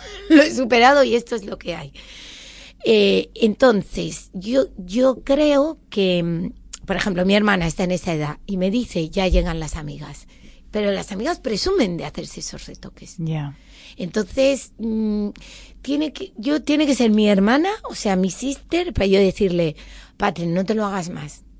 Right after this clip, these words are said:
Speaker 1: Que además
Speaker 2: Ujú.
Speaker 1: hay ejemplos de no hacerlo más y que tu carita vuelve a estar, em, más natural.
Speaker 2: Claro.
Speaker 1: Pero yo no, yo no me atrevo porque pienso, "Esa,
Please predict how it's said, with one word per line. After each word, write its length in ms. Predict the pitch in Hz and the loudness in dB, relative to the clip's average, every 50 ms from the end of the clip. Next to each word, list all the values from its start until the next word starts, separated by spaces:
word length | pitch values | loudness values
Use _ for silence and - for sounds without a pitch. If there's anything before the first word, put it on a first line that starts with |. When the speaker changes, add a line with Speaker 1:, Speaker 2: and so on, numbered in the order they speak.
| - - | -18 -12
Speaker 1:
Que 120 | - 180 | -10 -4
además 260 | 170 180 196 170 - | 0 2 2 2 2
Speaker 2:
Ujú. 80 | - 160 | 0 0
Speaker 1:
hay 140 | - 254 262 | 0 0 0
ejemplos 560 | 233 - 247 240 285 277 285 233 202 175 - | 0 -2 -4 -6 -4 -4 -2 -2 -2 -4 -4
de 160 | 185 185 170 | -6 -6 -4
no 240 | 170 180 190 196 196 | -2 -2 -2 -2 -2
hacerlo 400 | 196 - - 208 185 196 208 202 | -2 -2 -4 -4 -2 -2 0 0
más 400 | 214 233 254 277 320 359 - - - - - - - - _ | 2 2 2 2 0 -2 -6 -10 -18 -20 -20 -20 -20 -20 _
y 100 | - 175 | -16 -14
que 160 | 160 - 180 - | -12 -10 -10 -10
tu 240 | - - 202 190 | -10 -12 -14 -12
carita 500 | - - 147 - - 170 160 - 214 214 | -12 -12 -12 -12 -14 -14 -10 -8 -6 -4
vuelve 300 | 214 190 185 180 185 214 | -4 -4 -4 -2 -2 0
a 60 | 220 208 | 0 -2
estar, 360 | 190 - 202 196 196 196 190 196 190 196 | -2 -4 -4 -2 -2 -2 -4 -4 -4 -2
em, 720 | 190 185 180 170 165 160 160 160 160 156 156 160 165 190 - - | -2 -2 -2 -4 -4 -6 -6 -6 -6 -6 -6 -4 -6 -6 -6 -6
más 280 | 180 185 180 165 - - | -6 -4 -4 -6 -8 -8
natural. 580 | - 170 175 165 160 - - 160 151 151 147 143 - - - - - - - | -8 -6 -6 -4 -6 -8 -10 -12 -12 -10 -12 -14 -16 -20 -20 -20 -20 -14 -8
Speaker 2:
Claro. 300 | - 160 151 135 139 147 143 - - | -6 -4 -4 -4 -4 -6 -10 -10 -6
Speaker 1:
Pero 200 | - 185 180 185 | -2 0 0 0
yo 220 | 180 165 196 208 | 0 0 -2 -2
no, 240 | 196 180 165 160 165 | -2 -4 -6 -8 -8
yo 160 | 165 160 185 | -8 -6 -4
no 80 | 202 220 | -2 0
me 100 | 240 269 | 0 0
atrevo 340 | 277 269 - 311 349 349 294 | 0 0 -2 -2 -2 -2 -2
porque 280 | 214 247 202 - 208 170 | -2 -2 -2 -2 -4 -6
pienso, 400 | - 185 180 175 160 - - - | -6 -6 -6 -6 -8 -10 -10 -12
"Esa, 480 | - - - - - - 90 104 - | -12 -12 -14 -16 -12 -10 -10 -10 -10